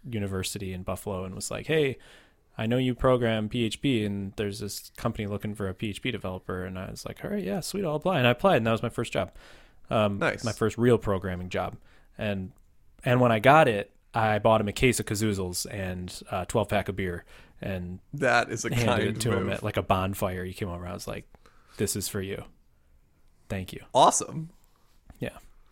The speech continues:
Speaker 2: So you almost named it Cazoozle, but you went with sushi instead.
Speaker 1: Yeah.
Speaker 2: I think sushi's better.
Speaker 1: Yeah, I do too. Yeah.
Speaker 2: Dude, it's, it's, I love names that don't mean anything, that don't, like, have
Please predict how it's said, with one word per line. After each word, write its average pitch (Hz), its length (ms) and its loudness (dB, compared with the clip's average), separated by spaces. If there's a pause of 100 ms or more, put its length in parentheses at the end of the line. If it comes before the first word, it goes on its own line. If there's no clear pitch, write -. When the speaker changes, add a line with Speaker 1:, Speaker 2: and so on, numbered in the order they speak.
(720)
Speaker 2:
So 165 100 4
you 139 300 4
almost 147 280 2
named 131 160 0
it 123 80 -6
Cazoozle, 110 360 -2
but 104 100 -4
you 110 100 -4
went 107 180 -4
with 104 100 -6
sushi - 340 -6
instead. - 380 -10 (580)
Speaker 1:
Yeah. 107 420 4 (760)
Speaker 2:
I 151 100 6
think 135 160 2
sushi's 110 360 -8
better. 143 300 -12 (200)
Speaker 1:
Yeah, 143 280 8
I 135 80 6
do 135 120 4
too. 92 260 -4 (1120)
Yeah. 95 140 -2
Speaker 2:
Dude, 139 340 2
it's, - 300 -14
it's, - 280 0 (540)
I 190 80 6
love 131 540 2
names 113 340 -2
that 110 140 -8
don't 110 180 -4
mean 110 160 -8
anything, 110 560 -6
that 123 140 -2
don't, 127 180 0
like, 113 200 -4
have 113 360 -2